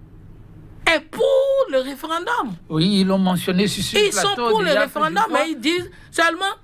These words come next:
Speaker 1: respectons les règles, ne changeons rien et allons au référendum.
Speaker 2: Et si vous concluez, vous direz quoi ?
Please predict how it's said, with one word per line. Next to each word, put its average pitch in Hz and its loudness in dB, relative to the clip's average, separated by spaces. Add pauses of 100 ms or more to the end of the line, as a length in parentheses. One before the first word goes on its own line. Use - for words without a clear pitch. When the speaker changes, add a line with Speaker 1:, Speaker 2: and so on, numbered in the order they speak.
(100)
Speaker 1:
respectons 262 -2
les 247 0
règles, 170 -2 (440)
ne 208 4
changeons 226 2
rien 214 -6 (340)
et 330 0 (160)
allons 339 0
au 311 -6
référendum. 269 -2
Speaker 2:
Et - -2
si 196 0
vous 190 0
concluez, 190 2
vous 170 0
direz 180 2
quoi ? 285 0